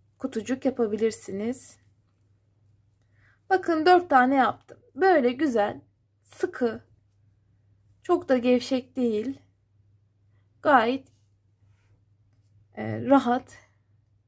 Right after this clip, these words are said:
trabzan yaptım. Şimdi arkadaşlar tel alalım, komple çıkalım. Çıktıktan sonra burayı biraz böyle çekiştirin. Tel alıp çıkın.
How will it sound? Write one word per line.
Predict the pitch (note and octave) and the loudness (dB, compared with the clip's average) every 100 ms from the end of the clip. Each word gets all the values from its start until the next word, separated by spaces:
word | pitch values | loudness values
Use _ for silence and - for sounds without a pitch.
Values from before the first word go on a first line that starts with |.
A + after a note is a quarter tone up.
| _ | _
trabzan | - C4+ A#3 G#3+ A3 G#3 | -4 2 2 2 -4 -6
yaptım. | F#3+ - - - - _ _ _ _ _ _ _ _ _ _ _ _ _ _ _ _ _ - | -8 -12 -16 -18 -18 _ _ _ _ _ _ _ _ _ _ _ _ _ _ _ _ _ -2
Şimdi | E4+ | 4
arkadaşlar | E4+ E4 C#4+ A3+ A3+ - G3+ - _ | 4 2 0 -2 -4 -8 -8 -8 _
tel | D4+ D4 B3+ | 0 2 2
alalım, | A#3 A3 G#3+ A3+ B3+ | 0 -2 -4 -4 -4
komple | C4+ - C4 B3 A#3 G#3 G#3+ A#3 B3+ | -6 -6 -4 -4 -6 -10 -6 -6 -8
çıkalım. | - - G3 - _ _ _ _ _ _ _ _ _ _ _ _ _ _ _ _ | -16 -10 -10 -10 _ _ _ _ _ _ _ _ _ _ _ _ _ _ _ _
Çıktıktan | - - - - E4+ E4 | -20 -16 -14 -2 0 0
sonra | - B3 A3 G#3+ A3+ - | -2 -6 -6 -6 -8 -10
burayı | E4 D4 B3+ | -4 -2 2
biraz | C4 B3+ A#3 | 2 2 2
böyle | A#3+ B3 | 0 0
çekiştirin. | - C4+ - A#3+ - G#3+ G3+ G3+ A3 B3 - | -4 -10 -10 -18 -12 -8 -6 -6 -6 -8 -12
Tel | - B3 A#3+ - | -8 -4 -4 -6
alıp | G#3 A#3 C4 - | -6 -6 -6 -10
çıkın. | - B3 - G#3 B3 | -14 -14 -10 -6 -8